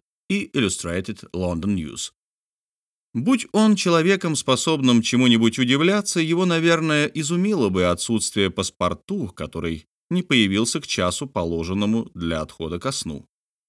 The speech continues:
Но зная, что пакетбот на Йокогаму покидает Гонконг лишь на следующий день утром, мистер Фог не придал этому большого значения.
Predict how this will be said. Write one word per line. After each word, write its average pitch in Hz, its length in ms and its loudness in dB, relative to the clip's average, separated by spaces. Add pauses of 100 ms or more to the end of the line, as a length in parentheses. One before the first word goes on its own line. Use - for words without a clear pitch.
(200)
Но 98 180 0
зная, 120 380 2
что 98 340 -2
пакетбот 92 760 -2
на 87 180 -4
Йокогаму 90 640 0
покидает 92 720 -2
Гонконг 87 560 -4
лишь 92 240 -4
на 80 120 -6
следующий 73 600 -8
день 82 320 -4 (160)
утром, 165 480 -4 (380)
мистер 143 320 0
Фог 180 400 -2 (320)
не 190 240 2
придал 185 500 0
этому 120 340 2
большого 98 460 0
значения. 87 680 -2